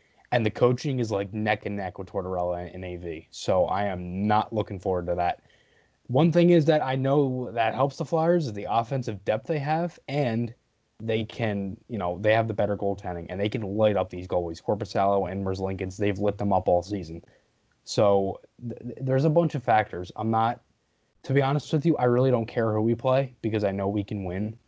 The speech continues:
but that's just a team I'm not gonna be having the best thoughts about until we end up starting to play the games. Because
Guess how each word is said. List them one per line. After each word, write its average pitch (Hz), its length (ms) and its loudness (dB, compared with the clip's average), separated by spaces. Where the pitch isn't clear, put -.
but 110 100 -10
that's 107 260 2
just 117 180 -4
a 107 40 -2
team 98 280 -4
I'm 92 240 -2
not 95 340 -2
gonna 98 160 -6
be 95 120 -4
having 92 300 0
the 90 80 -4
best - 520 -2
thoughts 107 320 2
about 92 400 2
until 98 280 -4
we 95 120 0
end 92 140 -4
up 90 120 -8
starting 92 340 -2
to 90 60 -4
play 87 180 -2
the 90 100 -6
games. 92 400 -6
Because 113 360 4